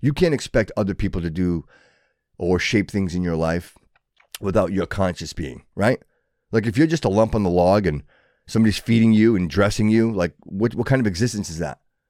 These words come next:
The idea is that you're, you're choosing the food you wanna eat. You're, the idea is that you're dressing the way you wanna dress. Those are, those are, those are, those are free thought ideas. I, I became,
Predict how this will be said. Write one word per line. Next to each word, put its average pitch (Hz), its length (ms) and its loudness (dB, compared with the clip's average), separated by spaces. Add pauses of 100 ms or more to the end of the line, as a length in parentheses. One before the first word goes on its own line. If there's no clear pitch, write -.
(580)
The 110 100 0
idea 120 240 4
is 135 100 2
that 104 140 0
you're, 110 240 4
you're 117 140 4
choosing 117 380 4
the 92 80 4
food 113 220 2
you 95 80 4
wanna 80 220 0
eat. 82 280 -8
You're, 110 180 2
the 110 160 2
idea 113 260 2
is 123 120 -2
that 110 100 0
you're 120 120 4
dressing 110 500 0
the 92 80 2
way 95 120 4
you 92 120 4
wanna 87 220 2
dress. 82 420 -4 (580)
Those 113 240 4
are, 117 100 4
those 113 280 2
are, 135 140 0 (180)
those 135 220 2
are, 107 120 2 (120)
those 139 140 0
are 113 60 2
free 143 280 2
thought 120 300 2
ideas. 87 500 0 (1700)
I, 151 280 4
I 165 200 4
became, 127 680 2